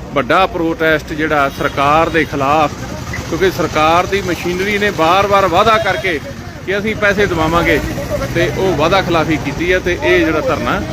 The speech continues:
ਸਤਾਈ ਨੂੰ ਲੱਗ ਰਿਹਾ, ਸਾਰੇ ਹੁੰਮ ਹੁਮਾ ਕੇ ਪਹੁੰਚੋ ਮੇਰੇ ਵੀਰ। ਭਾਵੇਂ ਕੋਈ ਗੰਨਾ ਬੀਜਦਾ, ਨਹੀਂ ਬੀਜਦਾ, ਭਾਵੇਂ ਕਿਸੇ ਕੋਲ ਜ਼ਮੀਨ ਹੈ ਜਾਂ ਨਹੀਂ ਹੈ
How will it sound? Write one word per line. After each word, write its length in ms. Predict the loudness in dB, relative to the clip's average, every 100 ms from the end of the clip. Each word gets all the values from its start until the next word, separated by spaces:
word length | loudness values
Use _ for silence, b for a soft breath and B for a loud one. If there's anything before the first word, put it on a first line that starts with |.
| -4
ਸਤਾਈ 360 | -2 2 2 2
ਨੂੰ 120 | 0 -4 -2
ਲੱਗ 200 | 0 2
ਰਿਹਾ, 180 | 2 0
ਸਾਰੇ 320 | 0 2 2
ਹੁੰਮ 200 | 0 -2
ਹੁਮਾ 240 | -2 -2
ਕੇ 100 | -2
ਪਹੁੰਚੋ 320 | -4 -4 -4 -2
ਮੇਰੇ 240 | 0 2
ਵੀਰ। 260 | 4 4 2 -6 -8 -8 -6 0
ਭਾਵੇਂ 240 | 2 2
ਕੋਈ 120 | 0
ਗੰਨਾ 280 | 2 4 4
ਬੀਜਦਾ, 420 | 4 4 4 2
ਨਹੀਂ 240 | 2 0 0
ਬੀਜਦਾ, 420 | 0 2 2 2 0 -6 -8 -4
ਭਾਵੇਂ 280 | -2 2 2
ਕਿਸੇ 200 | 4 2
ਕੋਲ 140 | 2
ਜ਼ਮੀਨ 360 | 0 -2 -2 -4
ਹੈ 280 | -2 0 0
ਜਾਂ 160 | 0 -2
ਨਹੀਂ 240 | 0 0
ਹੈ 220 | 0 0